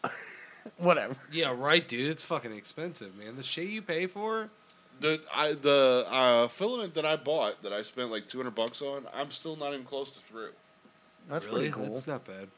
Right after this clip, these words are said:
Speaker 2: And then you've got some big ass figures you've already done and shit.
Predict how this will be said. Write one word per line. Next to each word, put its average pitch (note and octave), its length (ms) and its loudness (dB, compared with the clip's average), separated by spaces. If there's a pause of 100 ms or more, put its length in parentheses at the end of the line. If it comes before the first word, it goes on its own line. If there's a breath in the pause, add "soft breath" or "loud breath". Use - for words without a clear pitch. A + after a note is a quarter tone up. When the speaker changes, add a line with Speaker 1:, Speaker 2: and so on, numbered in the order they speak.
(760)
Speaker 2:
And C3+ 120 -6
then D3 80 -2
you've D3+ 160 -4
got F#3 180 2
some B2+ 140 0
big A#2 240 -6
ass A#2 200 -4
figures A#2+ 420 -10
you've F#2 100 -14
already F#2+ 240 -14
done F#2 140 -18 (120)
and F#2 100 -18
shit. G2 260 -12